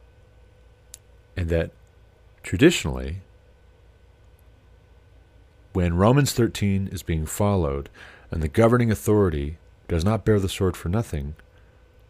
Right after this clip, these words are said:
but is a minister of God, as the Apostle Paul writes, to reward those who do good, to punish those who do evil, when the governing authority does that,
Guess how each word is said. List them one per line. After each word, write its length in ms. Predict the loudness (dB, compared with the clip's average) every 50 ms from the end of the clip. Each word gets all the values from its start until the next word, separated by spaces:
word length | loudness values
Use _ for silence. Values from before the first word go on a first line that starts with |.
| _ -20 -20 _
but 100 | -6 -4
is 80 | -4 -2
a 60 | -2
minister 580 | -2 0 0 0 0 0 -2 -4 -4 0 0 0
of 160 | 0 0 -2
God, 340 | -2 -2 0 0 -2 -2 -2
as 140 | -4 -6 -8 -12 -20 _ _
the 100 | -10 -10
Apostle 400 | -6 -4 -4 -4 -2 -4 -6 -8
Paul 260 | -6 -4 -2 -2 0
writes, 480 | 0 0 0 -2 -2 -4 -8 -16 -18 -18 -20 -20 -20 -20 -20 -20 -20 -20 -20 -20 -20 _ -4
to 120 | -2 0
reward 480 | 2 0 2 4 6 8 8 8 8 6
those 220 | 4 4 4 0
who 100 | -2 -2
do 180 | 0 -2 -4 -4
good, 300 | -2 -2 -2 -2 -2 -4
to 100 | -8 -8
punish 460 | -6 0 0 2 2 2 0 0 0
those 240 | 2 2 2 2 -2
who 100 | -4 -2
do 220 | -2 -4 -4 -4
evil, 340 | -4 -4 -4 -4 -6 -6 -6 -12 _ -20 -20 -20 -20 -20 _ _ _ _ _ _ _ _ _ _ _ _ _ _ _ _ -6
when 120 | -4 0 0
the 80 | 0
governing 420 | 4 6 6 8 8 8 6 6 4
authority 420 | 4 4 4 4 4 4 0 -4 0 2
does 320 | 4 6 6 4 4 0 -2
that, 400 | -2 -4 -4 -6 -10 -14 -20